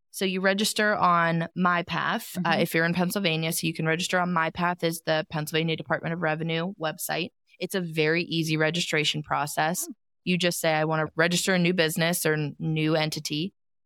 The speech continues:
Speaker 1: and you just follow the prompts. When did you start your business?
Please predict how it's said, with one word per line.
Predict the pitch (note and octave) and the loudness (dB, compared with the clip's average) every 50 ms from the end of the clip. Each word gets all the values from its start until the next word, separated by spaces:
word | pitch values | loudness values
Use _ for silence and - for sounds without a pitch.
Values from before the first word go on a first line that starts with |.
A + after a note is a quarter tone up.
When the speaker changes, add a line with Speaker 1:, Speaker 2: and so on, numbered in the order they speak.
| - | -2
Speaker 1:
and | - F3 F3 F3+ | 0 2 4 4
you | F3+ F3 | 4 2
just | G3 G3 - - | 2 0 0 0
follow | E3 E3 E3 E3 E3+ | -2 0 0 0 -2
the | F3 | -2
prompts. | F3+ - B3+ A3+ - - - - - | -2 -2 -2 -2 -4 -6 -8 -6 -4
When | D#3 D#3 D#3 | -2 -2 -2
did | D#3 D#3 D#3+ | -2 -4 -4
you | D#3+ D#3 D3+ D3 D3 D3 D3+ D3+ - | -4 -2 -2 -2 -2 -2 -4 -4 -4
start | - - G#3+ A3 D#3+ | -2 0 0 0 0
your | A3 G#3+ | -2 -2
business? | G#3+ G#3 G3+ G3 G#3 G3 F#3+ F#3+ F#3+ F#3+ - - - - | 0 0 0 0 0 -2 0 -2 -2 -4 -6 -8 -10 -12